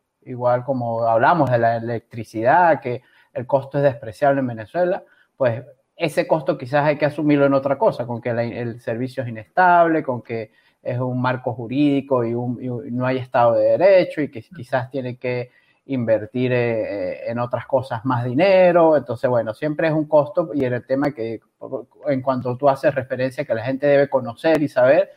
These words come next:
no se puede aislar de que Venezuela es la situación en la que está. Y sí, com-, comparto algo, porque sí, la situación es crítica y obvio, pues, el, el, el tinte de las garras no se escapa de, de tocar las criptomonedas que son neutrales. Pues,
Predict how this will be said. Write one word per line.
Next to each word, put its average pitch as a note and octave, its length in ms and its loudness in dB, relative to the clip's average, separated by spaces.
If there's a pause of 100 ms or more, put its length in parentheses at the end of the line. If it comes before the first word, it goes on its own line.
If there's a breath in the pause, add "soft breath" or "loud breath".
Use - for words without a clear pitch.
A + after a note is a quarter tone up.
(420 soft breath)
no E3 140 -2
se D3+ 140 -2
puede D#3 260 6
aislar D3 340 2
de C#3+ 140 0
que A#2+ 100 -6
Venezuela C#3+ 640 -2
es D3 200 -2
la C#3 160 -2
situación B2+ 460 -10
en C3+ 80 -4
la A2+ 100 -8
que - 100 -20
está. G3+ 460 -4 (440)
Y C#3 120 -8
sí, G#3+ 300 -4
com-, C3 440 -2
comparto F#3+ 540 2
algo, F3+ 280 4
porque B2+ 600 -2
sí, F3+ 200 -6
la D#3+ 140 0
situación C3 540 -6
es D#3 300 -4
crítica G3 680 -4 (380)
y C3+ 180 -4
obvio, C3+ 460 2
pues, A#2 180 -2
el, A2 520 -2 (100)
el, A#2+ 240 0
el A#2 200 -4
tinte D3+ 1000 0 (400)
de C3 160 0
las A2+ 160 0
garras D3+ 340 2
no D3 120 0
se D3 120 -8
escapa D3 400 2
de, A2+ 260 -2
de A#2+ 160 -8
tocar D3+ 560 0
las D#3 180 -2
criptomonedas C3+ 600 -4
que C#3 100 -6
son F3+ 260 -2
neutrales. F3 560 2
Pues, A#2+ 180 -4